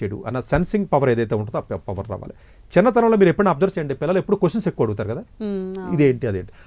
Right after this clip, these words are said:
Speaker 1: ఆ క్వశ్చన్స్ అడగడానికి మనం సప్రెస్ చేయకూడదు.
Speaker 2: Triad అని ఏం
Speaker 1: Only
Speaker 2: చెప్పకుండా
Speaker 1: లాంగ్వేజ్ చెప్తున్నాను. లాంగ్వేజ్ ఇంగ్లీష్ కానివ్వండి, తెలుగు కానివ్వండి, other foreign languages ఏది నేర్పిద్దాం అనుకున్నా కూడా మీరు ఇంట్రడక్షన్ అనేది ఫిఫ్త్లో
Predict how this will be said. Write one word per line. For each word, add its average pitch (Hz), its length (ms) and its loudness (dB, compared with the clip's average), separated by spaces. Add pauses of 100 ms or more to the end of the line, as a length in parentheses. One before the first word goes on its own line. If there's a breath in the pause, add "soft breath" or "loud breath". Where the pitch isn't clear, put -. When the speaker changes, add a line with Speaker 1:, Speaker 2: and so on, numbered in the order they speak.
Speaker 1:
ఆ 151 40 4
క్వశ్చన్స్ 190 420 4
అడగడానికి 196 360 8
మనం 170 100 2
సప్రెస్ 147 360 -2
చేయకూడదు. - 300 -10
Speaker 2:
Triad 233 580 0
అని 240 200 -4
ఏం 220 100 0
Speaker 1:
Only 208 140 12
Speaker 2:
చెప్పకుండా 233 220 12
Speaker 1:
లాంగ్వేజ్ 233 320 12
చెప్తున్నాను. 120 300 0
లాంగ్వేజ్ 233 480 10 (680)
ఇంగ్లీష్ 180 360 8
కానివ్వండి, 139 540 0
తెలుగు 135 440 2
కానివ్వండి, 120 640 0 (480 soft breath)
other 175 160 8
foreign 160 420 6
languages 143 340 4
ఏది 131 120 4
నేర్పిద్దాం 120 460 0
అనుకున్నా 107 340 -2
కూడా 151 220 -2
మీరు 214 180 6
ఇంట్రడక్షన్ 151 420 0
అనేది 180 100 -6
ఫిఫ్త్లో 170 320 -2